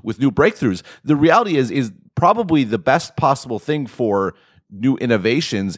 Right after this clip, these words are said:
is for Apple to keep the iPhone and,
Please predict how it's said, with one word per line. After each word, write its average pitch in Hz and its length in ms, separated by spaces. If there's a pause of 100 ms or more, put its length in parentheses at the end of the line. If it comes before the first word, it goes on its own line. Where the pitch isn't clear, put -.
is 113 240
for 107 440
Apple 117 420
to 104 480
keep - 380
the 92 560
iPhone 104 600 (240)
and, 95 380